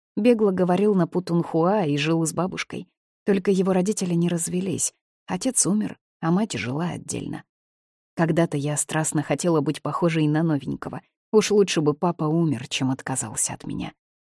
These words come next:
И парнишка, и я не умели прощать, зато он легко выражал недовольство и мог дать сдачи. Видимо, сказывалась мужская природа, вдобавок его не затравила мачеха.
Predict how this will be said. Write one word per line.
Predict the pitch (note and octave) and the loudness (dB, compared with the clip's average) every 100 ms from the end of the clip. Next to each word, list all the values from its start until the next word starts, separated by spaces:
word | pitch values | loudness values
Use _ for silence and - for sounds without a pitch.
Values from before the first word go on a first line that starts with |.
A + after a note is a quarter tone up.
| _ _ _ _ | _ _ _ _
И | E3 | -2
парнишка, | D3 D3+ D3+ D#3+ - - | 0 0 2 2 0 -4
и | D3+ | -8
я | D#3 D3+ E3 | -6 -2 0
не | E3 D#3 | 4 4
умели | D#3 E3 G3 | 4 4 0
прощать, | F3+ F3+ E3+ - A3 - _ _ | -2 -6 -6 -6 -6 -10 _ _
зато | F3 F#3 A3+ | -2 0 2
он | A3+ | 2
легко | G3+ G3 - A#3+ | 2 0 -2 -2
выражал | A3+ G#3 G3+ G3 | 0 0 0 2
недовольство | F#3 E3+ D3+ F#3+ A#3+ - F3 | 4 4 2 -2 -4 -4 -4
и | F3+ | -2
мог | G3+ F3 | 0 -2
дать | F#3 F#3 | -2 -4
сдачи. | - D#3+ D3 - - _ _ _ _ | -4 -6 -4 -6 -8 _ _ _ _
Видимо, | F3 F3 E3 D#3+ | 2 4 4 2
сказывалась | - F#3+ F#3 F3 - - | 0 -2 -2 -2 -2 0
мужская | D#3+ F3 - G#3+ F#3+ | 0 0 -2 -4 -4
природа, | - F#3+ A#3 A#3 C#3 _ - | -4 -2 -2 -2 -6 _ -4
вдобавок | E3+ F3 G#3+ A3 F#3 | 0 2 2 0 -2
его | F3 G3+ | -2 2
не | A#3 G3+ | 2 2
затравила | F#3+ F#3 F3 F#3+ F#3 | 0 0 0 0 0
мачеха. | F3+ F3 - - - | 2 0 -2 -8 -12